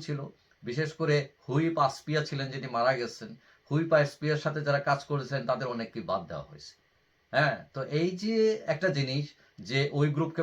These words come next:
বাদ দেওয়া, ওকে, উম, নেওয়া, আহ, তো এইগুলো কিন্তু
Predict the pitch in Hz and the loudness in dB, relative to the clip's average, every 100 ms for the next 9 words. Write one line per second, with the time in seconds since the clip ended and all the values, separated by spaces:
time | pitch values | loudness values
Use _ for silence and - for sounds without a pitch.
0 | 139 131 117 131 131 131 156 143 - _ | 6 6 6 4 4 2 2 2 -2 _
1 | 151 165 160 139 135 127 123 120 131 - | -4 0 2 4 4 6 6 4 -2 -14
2 | _ _ _ - 110 147 143 - - 143 | _ _ _ -6 -2 0 -2 -8 -8 -6
3 | 143 151 175 175 196 214 208 185 | -2 0 0 0 0 -2 -6 -6